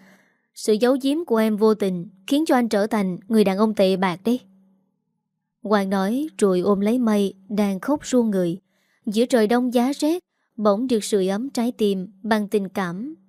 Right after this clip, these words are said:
thật rất ấm áp. Quang ở lại chơi với Mây một tuần. Quãng thời gian đó đối với Mây thực sự rất hạnh phúc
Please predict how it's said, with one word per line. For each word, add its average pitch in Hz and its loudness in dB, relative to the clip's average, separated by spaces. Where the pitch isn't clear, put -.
thật 196 -4
rất 247 -4
ấm 208 -6
áp. 214 -2
Quang 254 2
ở 240 2
lại 214 0
chơi 226 0
với 262 0
Mây 240 0
một 196 -4
tuần. 180 -4
Quãng 233 -2
thời 233 0
gian 240 -2
đó 240 0
đối 214 2
với 247 0
Mây 196 -2
thực 190 -4
sự 180 -4
rất 254 -8
hạnh 170 -8
phúc 254 -6